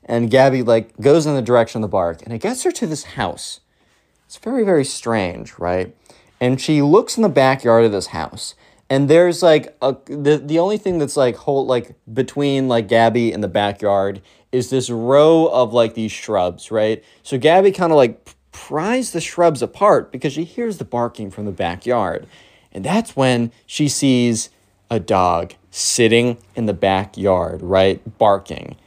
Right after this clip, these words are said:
And it's a little white dog. And Gabby's like, "Okay, I can't be a hundred percent sure."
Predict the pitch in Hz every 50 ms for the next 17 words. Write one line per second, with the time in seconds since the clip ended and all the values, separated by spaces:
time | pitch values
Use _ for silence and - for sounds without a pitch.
0 | _ _ _ _ _ _ - - 90 90 87 - - 90 87 90 92 107 120 123
1 | 123 104 104 98 101 98 - - 85 85 87 85 87 - - - _ _ _ _
2 | _ _ - 95 - 104 104 104 95 107 95 - 101 95 - 95 92 - - 92
3 | 82 - - 87 _ _ _ _ _ _ _ _ _ _ _ _ _ _ _ _
4 | _ - 92 98 95 - - - 113 113 120 123 - 127 127 123 117 120 110 113
5 | 92 110 107 - - 104 98 92 - - - 92 87 - - - -